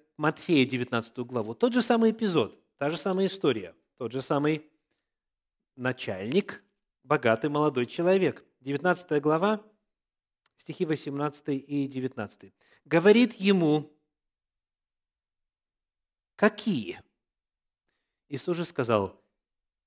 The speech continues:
«Не убивай», сравниваем со списком Луки, «не прелюбодействуй, не кради, не лжесвидетельствуй,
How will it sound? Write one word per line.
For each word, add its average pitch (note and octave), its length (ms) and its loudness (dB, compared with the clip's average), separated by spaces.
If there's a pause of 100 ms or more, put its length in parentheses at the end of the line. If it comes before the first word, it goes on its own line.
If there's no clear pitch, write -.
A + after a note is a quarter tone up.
(140)
«Не D#3 220 0
убивай», D3 500 4
сравниваем C3+ 680 0
со - 160 -8
списком B2 420 -8
Луки, A#2 380 -10 (580)
«не F3 180 2
прелюбодействуй, F#3+ 1080 4
не F3 260 2
кради, E3+ 600 2
не E3 180 4
лжесвидетельствуй, F3 800 2